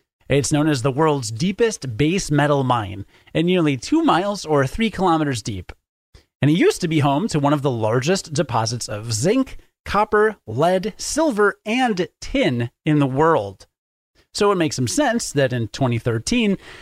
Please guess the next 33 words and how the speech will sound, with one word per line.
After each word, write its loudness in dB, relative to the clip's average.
researchers 0
at 0
the 0
University 2
of 0
Toronto 0
did 0
some 0
spelunking -2
and 2
discovered 0
a 2
one 0
point -2
five 0
billion 2
year 2
old 0
pool 2
of 0
water 2
in -2
the 0
mine. 0
But -2
that 2
was 0
just 0
the -4
beginning. -2
Three 0
years 2
later, 2